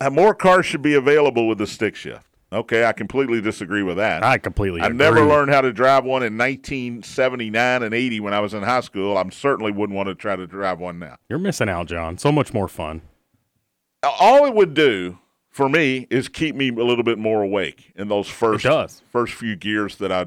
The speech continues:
Speaker 1: I'm driving.
Speaker 2: You have to pay attention more, which benefits me. <sighs>
Speaker 1: Texture says, "One time in high school, I accidentally left my car running at a gas station, jumped in my buddy's car, and came back six hours later. It was still there, still running."
Speaker 2: See?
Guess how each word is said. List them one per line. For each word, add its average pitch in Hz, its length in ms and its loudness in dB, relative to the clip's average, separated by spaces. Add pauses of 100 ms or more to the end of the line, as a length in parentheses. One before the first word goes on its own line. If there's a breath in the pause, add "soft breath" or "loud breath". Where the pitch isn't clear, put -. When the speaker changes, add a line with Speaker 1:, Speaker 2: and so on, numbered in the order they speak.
Speaker 1:
I'm 90 160 -10
driving. 80 360 -8
Speaker 2:
You 139 40 4
have 143 140 2
to 131 80 -4
pay 127 160 0
attention 101 420 -4
more, 80 280 -10
which 104 420 -6
benefits 107 480 -4
me. 76 240 -12
<sighs> - 1400 -20
Speaker 1:
Texture 165 320 2
says, 147 260 4
"One 143 360 2
time 156 360 2
in 131 100 2
high 139 180 4
school, 110 320 2
I 104 120 4
accidentally 110 400 -2
left 104 220 0
my 101 120 0
car 104 300 0
running 98 340 -2 (360 soft breath)
at 92 80 -2
a 104 40 -2
gas 120 280 2
station, 101 460 -2 (420 soft breath)
jumped 160 260 2
in 160 100 2
my 147 120 4
buddy's 139 360 2
car, 113 340 4
and 101 100 -8
came 123 200 -4
back 117 240 2
six 127 240 -4
hours 113 300 2
later. 110 280 2
It 76 60 -4
was 87 120 -8
still 120 320 -2
there, 101 440 -2
still - 340 -10
running." 69 340 -12
Speaker 2:
See? 117 300 -2